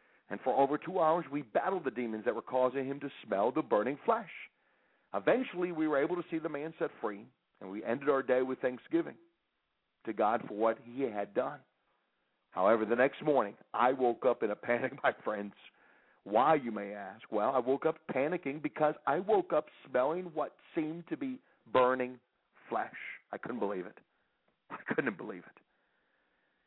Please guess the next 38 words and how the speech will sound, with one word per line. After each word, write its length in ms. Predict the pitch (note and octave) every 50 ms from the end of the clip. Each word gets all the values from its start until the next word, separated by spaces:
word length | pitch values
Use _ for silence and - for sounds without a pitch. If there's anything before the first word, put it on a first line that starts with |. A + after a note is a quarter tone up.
| _ _ _ _ _ _ _ _ _ _ _ -
The 80 | - - - -
smell 160 | B2+ C3+ B2
got 280 | B2 A#2+ B2+ B2 C3 C3+
on 100 | C3+ C3
me, 160 | D3+ E3+ E3+ - _ _ _ _ _ _ _
and 80 | - A#2+
I 80 | A#2+
was 180 | B2 B2+ B2+ B2 - - - _
stunned 340 | - E3+ E3 D#3+ C3+ A2
on 100 | A2 G#2 F#2+ -
how 220 | - A#2 A2+ A#2
the 180 | A#2 B2 A#2+ A2+
enemy 240 | A#2 A#2+ A#2+ A#2+
was 140 | B2+ B2+ A#2+ B2
attacking 440 | B2 - C3 C3 C#3 - - B2
me 80 | G2+ G2+
with 140 | G2+ G#2 F#2+
this 80 | G#2 - - - - - -
foul 340 | B2 A2+ A2+ G#2+ A2 G#2+ -
odor. 380 | A2+ A2 A2 G#2+ G#2 - - - _ _ _ _ _ _ _ _ -
For 80 | A2+ A2
nearly 400 | A#2+ C3 C#3 C3+ C3+ C3+ C3+ C3
an 120 | - B2+ B2
hour, 480 | A2+ B2 B2 C3+ C#3 B2 A2 G#2+ G#2
I 140 | F2+ G#2+ G#2 G2+ - - _
battled 340 | - A#2+ A#2+ B2 A#2+ A2+ G2
the 60 | G2
evil 300 | G2 G2+ G2 F2+ G2 - -
spirit 280 | - - G2+ G2 F2+
that 160 | F#2+ F#2 F2+
brought 200 | G2 F#2+ F#2+ -
this 120 | - G#2 - - -
smell 280 | G#2+ G2+ G2+ G#2 G#2+ - -
to 60 | G2+
me. 120 | F2 F#2+ G#2 - _ _ _ _ _ _ _ _ -
I 140 | - -
washed 360 | D#3+ C#3 - D3 D3 - - C#3+
my 140 | C3+ C3+